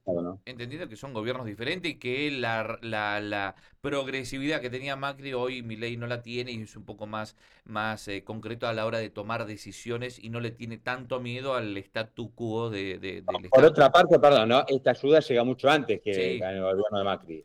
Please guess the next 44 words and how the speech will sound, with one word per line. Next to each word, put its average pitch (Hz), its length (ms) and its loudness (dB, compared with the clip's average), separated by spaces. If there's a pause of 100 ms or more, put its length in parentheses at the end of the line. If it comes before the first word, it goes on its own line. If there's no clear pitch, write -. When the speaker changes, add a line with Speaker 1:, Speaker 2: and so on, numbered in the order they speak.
Speaker 1:
Todavía 113 380 6
llega 120 240 2
antes 143 180 2
de 113 60 6
la, 98 200 4
de 95 380 -4
la 95 380 0 (180)
elección 101 400 2
de 110 80 4
medio 104 240 4
término. 101 560 6
La 95 160 4
de 98 60 0
Macri 131 360 2
fue 120 460 6 (260)
ya 110 140 4
bien 120 160 2
avanzado 117 380 4
el 110 80 2
dos 101 100 0
mil 110 140 0
dieciocho. 113 580 6
Speaker 2:
Claro. 85 300 -10
Speaker 1:
O - 60 -20
sea, 92 200 0 (460)
había 98 200 2
menos 120 220 2
tiempo, 131 540 6
era, 104 160 6
era 101 300 2
otra, 98 460 2
eh, 101 120 2
otro 101 260 0
contexto. 127 880 4
Speaker 2:
Ujú. 98 160 -20 (220)
Speaker 1:
Eh, 95 420 6
acá 98 260 4
tenés 110 220 2
mucho 117 240 2
más 101 160 0
tiempo 113 380 4
todavía 98 360 4
para 90 200 2
trabajar. 113 680 4